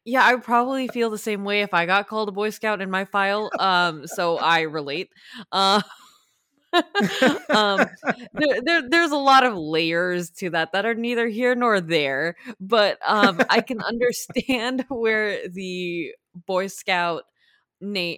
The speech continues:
Speaker 1: like, name calling would get under someone's skin. And I think it,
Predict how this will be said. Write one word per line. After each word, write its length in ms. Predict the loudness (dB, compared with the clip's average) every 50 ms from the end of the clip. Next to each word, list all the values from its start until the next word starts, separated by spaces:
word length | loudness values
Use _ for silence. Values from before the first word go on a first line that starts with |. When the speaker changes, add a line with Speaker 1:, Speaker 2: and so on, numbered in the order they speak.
| -12 _
Speaker 1:
like, 300 | -14 -14 -14 -16 _ _ _ _ -16
name 280 | -12 -10 -10 -10 -10
calling 440 | -8 -8 -6 -6 -6 -8 -10 -12 -16 _ _ _ _ _ _ -8
would 200 | -4 -4 -4 -4 -2 _
get 180 | -2 -2 0
under 260 | -2 -2 -2 -2 -6 -4
someone's 420 | -2 -2 -2 -2 -4 -6 -8 -10
skin. 340 | -6 -4 -4 -4 -4 -10 -16 _ -20 -20 -20 _
And 540 | -6 -2 -2 -2 -2 -2 -4 -4 -6 -6 -6 -8 -10 -18 _ _ -20 -20 _ _ _ _ _ _ _ _
I 180 | 2 2 2 0
think 440 | -4 -6 -6 -6 -4 -6 -8 -10 -16 _ _ _
it, 400 | -2 0 2 2 2 2 0 -2